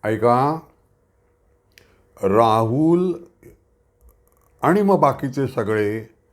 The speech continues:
अखिलेश यादव, शरद पवार, उद्धव ठाकरे, शरद पवारांना म्हटलेलं कदाचित काही लोकांना आवडणं, पण ही प्यादी आहेत, हे मुख्य सूत्रधार नाही आहेत, हे मुख्य शत्रू नाही आहेत. मुख्य शत्रू जगाच्या बाहेर आहेत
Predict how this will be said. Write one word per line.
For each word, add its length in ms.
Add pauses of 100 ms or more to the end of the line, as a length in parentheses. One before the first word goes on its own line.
(260)
अखिलेश 580
यादव, 640
शरद 300
पवार, 600
उद्धव 460
ठाकरे, 540 (540)
शरद 220
पवारांना 520
म्हटलेलं 420
कदाचित 420 (100)
काही 180
लोकांना 340
आवडणं, 280
पण 180
ही 120
प्यादी 560
आहेत, 220 (1080)
हे 80
मुख्य 440
सूत्रधार 680
नाही 300
आहेत, 120
हे 120
मुख्य 380
शत्रू 460
नाही 280
आहेत. 160 (880)
मुख्य 360
शत्रू 380
जगाच्या 500
बाहेर 320
आहेत 320